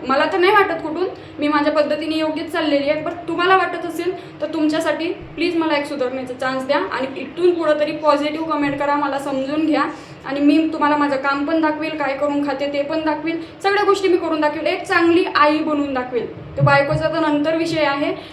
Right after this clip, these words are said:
नाही मला कोणाची बायको व्हायचं, नाही मला कोणाशी लग्न करायचं. मी स्टेबल होईल ज्या वेळेस मला माझ्या आयुष्यात जर कोणी होऊन चालून आला तर तो तेव्हाचा विषय, तो बी मी तुमच्यापासून लपवणार नाही, ठीक आहे?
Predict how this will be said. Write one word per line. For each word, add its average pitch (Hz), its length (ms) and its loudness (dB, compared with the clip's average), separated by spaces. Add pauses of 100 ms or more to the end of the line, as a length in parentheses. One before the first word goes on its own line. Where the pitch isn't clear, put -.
(140)
नाही 311 200 4
मला 339 180 4
कोणाची 320 340 -2
बायको 294 260 2
व्हायचं, 294 280 0
नाही 320 140 2
मला 330 160 4
कोणाशी 302 380 -2
लग्न 277 220 -2
करायचं. 285 300 0
मी 302 340 2
स्टेबल 330 400 0
होईल 320 240 -2
ज्या 302 180 4
वेळेस 311 240 2
मला 302 260 2 (320)
माझ्या 294 240 2
आयुष्यात 311 280 0
जर 320 180 2
कोणी 330 220 2
होऊन 311 320 2
चालून 302 320 2
आला 294 220 4
तर 320 100 -6
तो 330 200 -8
तेव्हाचा 311 320 2
विषय, 302 300 -2
तो 311 120 -2
बी 311 80 -4
मी 320 140 -4
तुमच्यापासून 285 420 -2
लपवणार 226 420 -2
नाही, 214 180 -10
ठीक 349 160 -4
आहे? - 100 -10